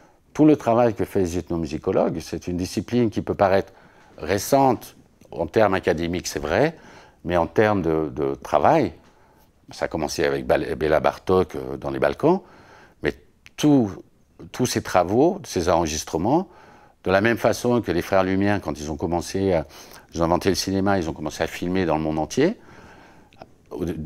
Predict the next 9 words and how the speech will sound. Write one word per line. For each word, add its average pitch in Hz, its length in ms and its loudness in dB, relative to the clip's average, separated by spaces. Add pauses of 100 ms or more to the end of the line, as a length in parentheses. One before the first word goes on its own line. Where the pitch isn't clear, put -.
(240)
fin, 117 460 2
euh, 92 440 0
dix-neuvième, 92 540 0
début 85 220 -2
vingtième, 123 460 0
tous - 160 -2
les 123 120 4
grands 95 240 2
pays 131 420 -2